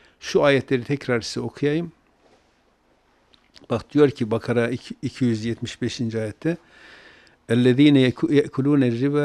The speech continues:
لَا يَقُومُونَ اِلَّا كَمَا يَقُومُ الَّذ۪ي يَتَخَبَّطُهُ الشَّيْطَانُ مِنَ الْمَسِّ." Faiz yiyenler, şeytanın sarsıp aklını çeldiği kişinin konuşmasından farklı bir konuşma yapmazlar. ذَلِكَ بِأَنَّهُمْ, yani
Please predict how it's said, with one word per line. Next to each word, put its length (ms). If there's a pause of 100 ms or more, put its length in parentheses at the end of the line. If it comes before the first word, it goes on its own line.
(120)
لَا 200
يَقُومُونَ 440 (100)
اِلَّا 200
كَمَا 380
يَقُومُ 320
الَّذ۪ي 300
يَتَخَبَّطُهُ 640
الشَّيْطَانُ 460
مِنَ 260
الْمَسِّ." 500 (720)
Faiz 420
yiyenler, 600 (460)
şeytanın 960 (300)
sarsıp 720
aklını 400
çeldiği 540
kişinin 600
konuşmasından 800
farklı 400
bir 80
konuşma 400
yapmazlar. 540 (1500)
ذَلِكَ 400
بِأَنَّهُمْ, 540
yani 200